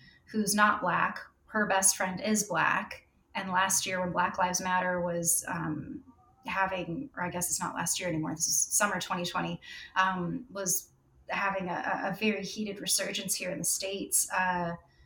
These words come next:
my white friend, not political, didn't wanna get involved, didn't wanna hashtag, didn't wanna go to the protest, and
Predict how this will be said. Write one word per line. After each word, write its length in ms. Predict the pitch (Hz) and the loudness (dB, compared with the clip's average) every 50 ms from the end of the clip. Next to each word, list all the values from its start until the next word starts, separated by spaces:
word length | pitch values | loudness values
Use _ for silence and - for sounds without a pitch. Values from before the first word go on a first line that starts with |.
| - - _ _ - | -20 -20 _ _ -10
my 180 | - 196 190 185 | -4 -4 -2 0
white 200 | 180 202 208 208 | 0 0 0 0
friend, 520 | - - 214 202 202 196 196 185 175 170 - _ - | 0 2 2 2 2 0 -4 -6 -8 -10 -16 _ -12
not 320 | 185 180 196 214 220 - - | -4 2 4 4 4 4 4
political, 580 | 262 254 262 247 240 - 170 165 160 156 160 - | 6 6 6 6 6 2 0 0 -2 -6 -6 -6
didn't 260 | 180 175 196 202 202 | -8 -6 -6 -6 -4
wanna 220 | - 202 208 202 196 | -2 0 0 0 2
get 160 | 208 220 220 | 2 2 4
involved, 600 | 226 220 214 220 220 208 196 180 175 175 170 165 | 4 4 6 6 6 6 6 4 2 0 0 -4
didn't 180 | 170 180 190 | -6 -8 -4
wanna 180 | 190 190 190 196 | -2 0 0 2
hashtag, 720 | 202 214 214 208 208 - - - 262 302 302 - 196 196 | 4 6 6 8 8 6 6 6 4 4 6 4 2 2
didn't 180 | 196 190 190 160 | 0 -4 -4 -2
wanna 200 | - 196 190 180 | -2 -2 -2 -2
go 60 | 196 | -2
to 60 | 190 | -4
the 80 | - - | -4 -4
protest, 560 | - 214 208 202 202 208 190 190 185 - - | -2 -2 -2 0 2 2 2 2 2 2 0
and 380 | 190 190 190 185 185 175 175 | 0 -2 -4 -6 -8 -8 -10